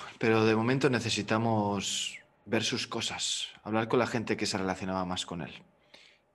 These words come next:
Mira a mis compañeros, por si les parece bien tomar este camino o, o quieren añadir algo. Igual tiene un cuartito donde él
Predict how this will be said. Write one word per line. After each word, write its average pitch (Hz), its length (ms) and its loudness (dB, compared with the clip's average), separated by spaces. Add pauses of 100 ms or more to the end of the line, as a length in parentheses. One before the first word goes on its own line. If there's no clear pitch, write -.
(100)
Mira 98 160 -4
a 90 40 -4
mis 90 120 -4
compañeros, 80 760 -6 (240)
por 82 140 -6
si 82 1120 -4 (560)
les - 120 -6
parece 90 280 0
bien 87 300 0
tomar 85 200 0
este 87 220 -4
camino 90 520 -2
o, 90 80 -6 (380)
o - 60 -10
quieren 76 240 -6
añadir 78 340 -6
algo. 85 240 -6 (3250)
Igual 123 260 8
tiene 139 200 6
un 120 120 4
cuartito 120 580 6
donde 110 300 6
él 98 460 4